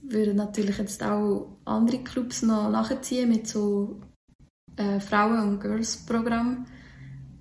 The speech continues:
dass sich das wie so ein bisschen in der ganzen Schweiz nachher etabliert und auch alle Clubs dann so ein bisschen auf einem gleichen Level, äh,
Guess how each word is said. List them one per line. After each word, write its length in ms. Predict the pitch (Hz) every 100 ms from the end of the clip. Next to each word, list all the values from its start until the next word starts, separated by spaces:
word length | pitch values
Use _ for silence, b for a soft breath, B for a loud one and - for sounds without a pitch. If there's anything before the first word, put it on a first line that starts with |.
| -
dass 160 | 214 202
sich 100 | 208
das 200 | 214 202
wie 80 | 220
so 100 | 226
ein 60 |
bisschen 120 | 220 208
in 40 |
der 80 | 208
ganzen 360 | 202 214 220 220
Schweiz 320 | 226 220 -
nachher 440 | 208 202 208 -
etabliert 680 | 208 202 208 202 214 226 226
und 120 | 208 202
auch 180 | 202
alle 160 | 214 214
Clubs 400 | - 226 220 -
dann 160 | 220 202
so 80 |
ein 80 | -
bisschen 160 | 214 208
auf 60 |
einem 180 | 208 208
gleichen 320 | 202 220 220 208
Level, 320 | 220 226 - - -
äh, 240 | 220 208